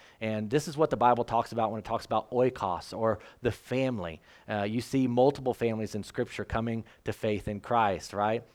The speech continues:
You see one person come, they go, they share with their family. The family and the household responds to the gospel. These are the natural,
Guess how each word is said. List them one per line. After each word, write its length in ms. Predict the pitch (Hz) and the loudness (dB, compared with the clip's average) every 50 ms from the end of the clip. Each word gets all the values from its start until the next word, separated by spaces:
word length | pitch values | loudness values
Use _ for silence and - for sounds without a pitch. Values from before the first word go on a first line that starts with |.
| - _ | -14 _
You 80 | 110 104 | -10 -8
see 160 | - - 113 | -4 -4 -4
one 220 | 101 113 117 113 | -2 -2 -2 -2
person 280 | - 120 117 - - 104 | -2 -4 -4 -4 -6 -8
come, 320 | - - 123 127 135 135 | -2 0 0 0 0 0
they 140 | 107 98 95 | -2 -4 -4
go, 300 | - 117 117 117 123 120 | 0 0 2 2 2 2
they 100 | 98 95 | 0 -2
share 240 | 87 - - 113 113 | -6 -4 -2 -2 -2
with 80 | 104 | -2
their 100 | - 98 | -6 -8
family. 380 | - - 123 120 120 120 117 110 | -6 -4 -4 -4 -4 -4 -6 -6
The 80 | 90 110 | -8 -8
family 360 | - - 117 120 117 117 110 | -6 -4 -4 -4 -4 -4 -6
and 80 | 101 | -6
the 40 | 98 | -6
household 560 | - 113 110 113 107 - - 113 110 110 104 - - - - - _ | -4 -2 -2 -2 -2 -2 -2 0 0 -2 -4 -6 -14 -20 -20 -10 _
responds 520 | 123 113 - - - 117 113 113 113 - | -6 -6 -6 -2 0 0 2 2 0 -4
to 80 | - - | -6 -8
the 80 | 104 101 | -6 2
gospel. 380 | 120 117 117 123 - - 110 | 4 4 4 4 2 -2 0
These 200 | 107 139 165 151 | 4 4 4 4
are 60 | 160 | 2
the 100 | 135 123 | 0 0
natural, 760 | 110 110 110 113 113 123 135 135 - - 139 139 143 151 147 | -2 -2 -2 0 0 0 0 0 -2 -2 2 2 4 2 2